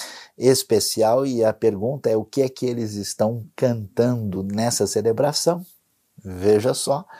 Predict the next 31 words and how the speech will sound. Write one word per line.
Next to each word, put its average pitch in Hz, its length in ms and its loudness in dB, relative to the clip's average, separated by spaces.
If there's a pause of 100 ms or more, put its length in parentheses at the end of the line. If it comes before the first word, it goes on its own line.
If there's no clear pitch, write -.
(460)
que 185 360 2 (240)
o 104 140 -4
que 117 160 -2
faz 101 360 0
parte 127 400 2
desse 98 300 0
momento 101 640 -2
de, 90 340 -6 (540)
ah, 90 340 -2
celebração 107 840 2
especial, 107 1040 0
na 175 200 -6
época 98 240 -4
da 104 120 0
Páscoa - 460 -4
judaica, 131 720 -2
esses 117 440 0
cânticos 156 920 0
estavam 95 460 -2
presentes 147 760 -2
e 269 80 0
particularmente 104 960 -2
aqui 101 180 -6
o 101 60 -4
Salmo 101 520 -2 (460)
de 104 220 -2
número 107 320 2
cento 104 280 0
e 101 60 -2
quinze 90 440 -4
também. 95 360 -2